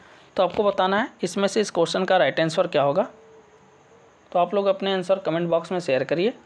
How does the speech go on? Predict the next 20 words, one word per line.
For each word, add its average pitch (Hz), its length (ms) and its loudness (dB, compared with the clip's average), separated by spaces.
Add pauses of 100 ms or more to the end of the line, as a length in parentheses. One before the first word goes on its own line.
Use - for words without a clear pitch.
और 208 160 4
बताइए 180 320 4
कि 185 100 0
आपके 180 220 2
इस 185 100 -4
क्वेश्चन 170 320 -2
का 165 140 0
राइट 147 200 2
आंसर 151 280 0
क्या 139 180 0
है। 170 180 -2 (3000)
तो 202 60 2
आपके 196 220 2
इस 220 80 -2
क्वेश्चन 202 340 0
का 208 120 2
राइट 160 240 2
आंसर 185 240 0
हो 190 80 4
जाएगा 156 280 4